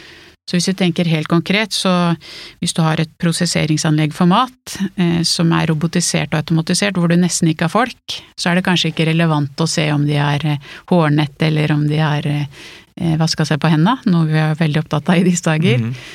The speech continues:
Speaker 1: Eh, men da blir det kanskje viktigere å forstå algoritmene eller datastrømmene og se, eh, når er det på en måte avvikende datastrømmer, og, og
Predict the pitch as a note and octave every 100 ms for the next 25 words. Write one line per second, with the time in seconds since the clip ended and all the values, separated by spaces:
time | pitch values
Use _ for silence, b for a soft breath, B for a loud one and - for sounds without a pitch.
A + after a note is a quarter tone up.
0 | B B _ G3+ G3 F#3+ G3+ F#3+ F#3+ G3+
1 | G3+ G3 F#3 F#3 - D#3+ D#3 - E3+ -
2 | D#3+ D3+ - D3 D#3+ E3 E3 F#3 D3 D3
3 | G3 F#3 - F3 D#3 D#3 D#3+ D3+ C#3+ D3+
4 | D3 D3+ D3+ D3 D#3 E3 E3 - C#3+ D3
5 | - - - - - - E3 D#3 D#3 D3+
6 | D3 C#3+ C#3+ D3+ D3+ - - C#3 C3 C#3
7 | C#3 D3+ D#3 D3 C#3 D3+ - - D3+ F3
8 | A3 - D#3+ D3 D3 - D#3 D3+ D3+ D#3